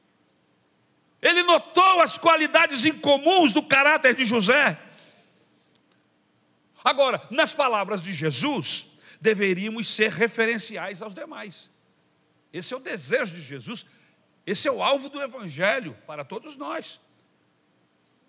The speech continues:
Quando o texto que diz em Mateus, capítulo cinco, versículo de treze a dezesseis, diz assim: "Vós sois o sal da terra, e se o sal for insípido, com que se há de salgar?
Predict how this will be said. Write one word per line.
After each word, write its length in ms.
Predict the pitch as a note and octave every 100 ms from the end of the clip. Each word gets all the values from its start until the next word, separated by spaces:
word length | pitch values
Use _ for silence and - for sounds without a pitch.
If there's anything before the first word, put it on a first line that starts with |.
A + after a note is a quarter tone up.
| _ -
Quando 240 | A3 G3+
o 40 |
texto 420 | G#3+ A#3 A#3+ - G3
que 140 | G3
diz 380 | D#3+ G#3+ F#3+ E3+
em 80 | F#3
Mateus, 500 | E3 D3+ G#3+ G#3+ -
capítulo 480 | D#3+ G#3 F#3 F3
cinco, 300 | D#3 F#3+ G3
versículo 420 | E3 C#3+ F#3+ E3 D3
de 100 | D3
treze 320 | D#3 D#3 C#3+
a 40 |
dezesseis, 560 | C3 A#2+ C#3+ C3 G#3 F3
diz 100 | F#3
assim: 260 | E3 D#3+ - - - -
"Vós 320 | - F#3+ G#3+ -
sois 320 | G#3 G#3+ F3
o 80 | G3
sal 300 | - F#3+ G3
da 140 | F3+
terra, 560 | - E3+ F#3+ C#3+ G#2+ - _ _ _ _ -
e 120 | D3
se 160 | - G#3
o 40 |
sal 640 | - - G#3+ C4+ A#3+ - -
for 320 | - F3+ E3+
insípido, 760 | D#3+ - - C4+ - - - _ _ _ _ _ _ _ _ _ _ _ _ _ _ _ _ -
com 180 | E4+ D4+
que 140 | D#4
se 240 | - A#3 G3
há 100 | F3
de 80 |
salgar? 560 | C#3+ E3 C3+ A#2 F#2